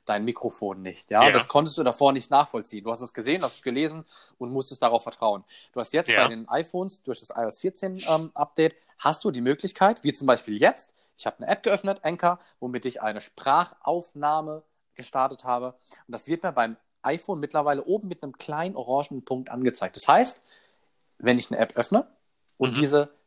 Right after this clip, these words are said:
Speaker 1: dein Mikrofon nutzen sollte, siehst du das
Speaker 2: Mhm.
Speaker 1: über so einen kleinen orangen Punkt.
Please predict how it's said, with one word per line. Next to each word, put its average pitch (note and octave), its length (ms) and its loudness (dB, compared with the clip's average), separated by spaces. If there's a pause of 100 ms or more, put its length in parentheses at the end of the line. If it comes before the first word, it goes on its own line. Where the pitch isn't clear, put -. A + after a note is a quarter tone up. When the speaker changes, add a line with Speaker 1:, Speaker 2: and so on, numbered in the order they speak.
(100)
Speaker 1:
dein G2+ 220 2
Mikrofon D#3 400 -2
nutzen F3 280 -4
sollte, D#3+ 380 2
siehst C#3+ 300 -4
du E3 40 -4
das D#3+ 120 0
Speaker 2:
Mhm. C3+ 60 -4
Speaker 1:
über C3+ 100 6
so C3 100 2
einen C3 260 -4
kleinen C3 400 4
orangen A#2+ 460 0
Punkt. A#2 260 -10